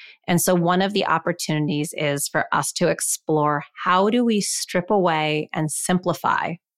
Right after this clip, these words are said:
how we lead, work, and live so that it's not so darn hard for us and for the other people who then have to deal with us.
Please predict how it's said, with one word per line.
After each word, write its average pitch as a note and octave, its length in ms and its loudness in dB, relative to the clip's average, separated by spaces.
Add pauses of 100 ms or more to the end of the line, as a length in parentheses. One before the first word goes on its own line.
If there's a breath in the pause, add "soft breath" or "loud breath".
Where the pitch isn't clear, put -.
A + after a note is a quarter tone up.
(400)
how E3+ 220 2
we D#3+ 160 4
lead, E3+ 560 2 (160)
work, D#3 480 2 (540)
and D#3+ 180 2
live D#3 440 0 (520)
so - 320 0
that E3+ 160 2
it's F3 240 -2
not D#3+ 400 2 (140)
so D#3+ 760 0 (180)
darn C#3 460 0 (120)
hard - 260 -2
for - 180 -4
us - 380 -6 (580)
and D#3 180 0
for - 80 0
the D3+ 160 0
other D3 200 0
people D3 340 -4
who D#3 140 0
then D3 160 -2
have - 180 -4
to - 80 -6
deal - 240 -4
with - 160 -6
us. - 340 -4